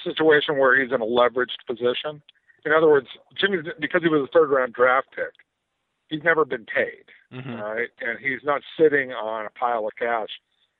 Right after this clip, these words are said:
Speaker 1: And for him to go another year, like, if he had said, "Look, I'll just sign the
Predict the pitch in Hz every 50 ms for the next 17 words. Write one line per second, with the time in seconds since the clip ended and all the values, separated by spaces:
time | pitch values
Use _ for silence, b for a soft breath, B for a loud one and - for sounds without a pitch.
0 | _ _ _ - 151 143 143 139 135 135 131 123 - - 151 135 - 147 170 175
1 | 170 165 156 151 147 139 - _ _ _ _ _ _ _ _ _ _ _ _ _
2 | _ - - 147 127 120 156 151 151 151 151 160 143 139 143 143 143 151 151 151
3 | 160 156 147 147 202 208 139 143 143 139 - _ _ 151 - - 190 175 175 156
4 | - 190 180 156 147 - _ _ 147 151 147 - 151 135 139 139 - - 156 143
5 | 143 127 123 117